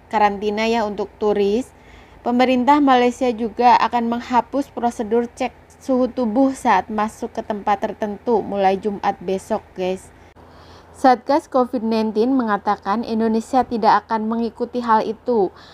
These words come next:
dan akan terus menerapkan cek suhu tubuh sebelum masuk ke perkantoran hingga fasilitas publik, guys. Yaudah, segitu aja dulu. Mudah-mudahan membantu buat teman-teman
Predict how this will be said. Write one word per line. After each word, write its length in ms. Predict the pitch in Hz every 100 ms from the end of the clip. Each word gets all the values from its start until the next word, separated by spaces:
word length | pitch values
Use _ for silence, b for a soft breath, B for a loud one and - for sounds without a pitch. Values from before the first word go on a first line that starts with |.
| B B _
dan 400 | - 233 220 220
akan 480 | - 240 - 285 311
terus 320 | 269 233 269
menerapkan 800 | - 240 226 214 214 - 226 220
cek 240 | - 226 -
suhu 240 | 233 220
tubuh 560 | 214 226 196 220 285 330
sebelum 480 | - 214 220 226 226
masuk 480 | 208 208 - 240 _
ke 320 | - 220 220
perkantoran 800 | - 226 214 208 208 208 208 226
hingga 560 | 233 233 220 214 214 208
fasilitas 720 | 208 208 220 202 196 202 196 -
publik, 400 | 208 196 208 - - _ _ -
guys. 240 | 185 170 - - _ _ _ _ _ _ _ _ _ _ _ _ _ _ _ _
Yaudah, 480 | - 220 202 220 226
segitu 320 | 240 247 214
aja 240 | 220 208 214
dulu. 400 | 196 196 202 226
Mudah-mudahan 720 | 220 202 208 196 196 208 196
membantu 560 | 202 196 190 185 214 220
buat 160 | 202
teman-teman 480 | 196 190 185 190